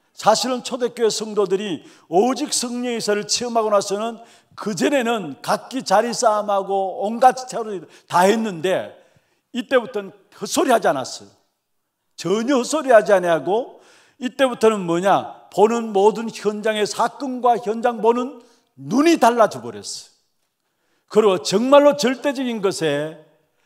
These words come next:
중요한 것에 올인했어요. 그게 뭐냐? 오직 성령이 임하고 났어. 이게 초대교회가 로마를 살렸던 비밀이에요. 이름 없는 마가다락방에 모인 제자들이,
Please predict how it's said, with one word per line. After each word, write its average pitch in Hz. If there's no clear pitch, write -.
중요한 262
것에 220
올인했어요. 214
그게 143
뭐냐? 120
오직 202
성령이 240
임하고 135
났어. 92
이게 202
초대교회가 190
로마를 226
살렸던 180
비밀이에요. 131
이름 285
없는 226
마가다락방에 262
모인 214
제자들이, 180